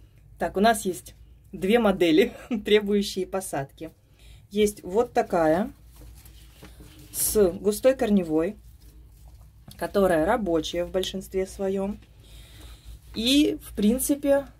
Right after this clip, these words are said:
а, здесь понятно по горшку, можно подобрать достаточно широкий большой горшок, в котором данная котлея будет сидеть устойчиво. Но, например,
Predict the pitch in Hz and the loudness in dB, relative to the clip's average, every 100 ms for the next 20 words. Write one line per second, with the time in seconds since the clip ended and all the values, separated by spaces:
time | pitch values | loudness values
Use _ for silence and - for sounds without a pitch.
0 | - - _ _ - 190 180 175 220 233 | -20 -20 _ _ -10 -4 -4 -2 -2 -2
1 | - 208 202 175 165 180 175 180 - - | 0 4 4 2 -4 -6 -4 -2 -4 -2
2 | 262 349 - 208 208 196 190 180 165 175 | 0 0 0 2 4 4 0 -4 -2 0
3 | 190 175 - 170 202 208 185 170 - 165 | 0 -2 -4 -6 -6 -4 -6 -6 -8 -10
4 | - - - - - - - 208 165 165 | -12 -20 -20 -20 -12 -4 2 4 2 0
5 | 151 175 - 165 156 180 - 277 - - | -2 -2 -2 -4 -2 -2 -2 -4 -6 -8
6 | 180 - 175 160 160 165 175 185 208 226 | -8 -4 -4 -2 -2 -2 -2 -4 -4 0
7 | 285 214 185 226 202 - - - - - | 0 0 -4 -8 -10 -14 -20 -20 -20 -14
8 | 185 202 220 - 208 - 160 151 - - | -6 -4 -4 -6 -12 -4 -2 0 -2 -10
9 | - - - - - - - - - 190 | -12 -18 -20 -20 -18 -18 -14 -14 -4 2
10 | 202 269 302 302 - 196 202 202 202 226 | 4 6 4 2 -2 -4 -4 -2 -2 -2